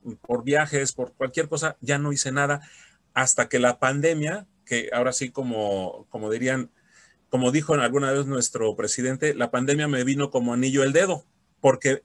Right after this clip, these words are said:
empecé a hacer cosas que tenía yo en mi cabeza y no tenía yo el tiempo para hacerlo. Entonces, yo empecé a subir videos, pero la verdad, honestamente, esos videos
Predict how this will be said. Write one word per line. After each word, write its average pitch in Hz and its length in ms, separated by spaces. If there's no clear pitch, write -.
empecé 139 400
a 160 40
hacer 165 260
cosas 165 480
que 135 140
tenía 139 360
yo 156 140
en 156 60
mi 151 100
cabeza 135 560
y - 100
no 156 120
tenía 151 280
yo 143 100
el 139 80
tiempo 139 260
para 120 160
hacerlo. 123 400
Entonces, 196 400
yo 185 200
empecé 233 680
a 131 100
subir 147 460
videos, 160 680
pero 156 380
la 135 300
verdad, 139 500
honestamente, 147 560
esos 160 260
videos 143 540